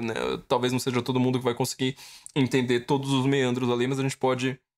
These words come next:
alguma hora, é, comentar isso em mais detalhes. Porém, ele é o mundo do subjetivismo. É o mundo do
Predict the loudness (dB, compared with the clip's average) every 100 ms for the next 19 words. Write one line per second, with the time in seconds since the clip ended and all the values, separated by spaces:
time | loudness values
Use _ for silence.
0 | _ -8 -4 0 2 2 2 2 0 -2
1 | -2 -2 -2 -2 0 0 0 0 -2 -6
2 | -2 0 0 0 0 0 -2 -6 -12 -14
3 | -20 -20 -18 -20 -20 _ 2 4 4 4
4 | 2 0 -8 -20 _ _ _ _ _ _
5 | _ _ -4 0 2 2 2 0 -2 -2
6 | -2 -4 -2 0 0 0 -2 -4 -2 0
7 | 0 -2 -6 -12 _ _ _ _ _ _
8 | _ _ _ _ -2 2 4 6 4 4
9 | 2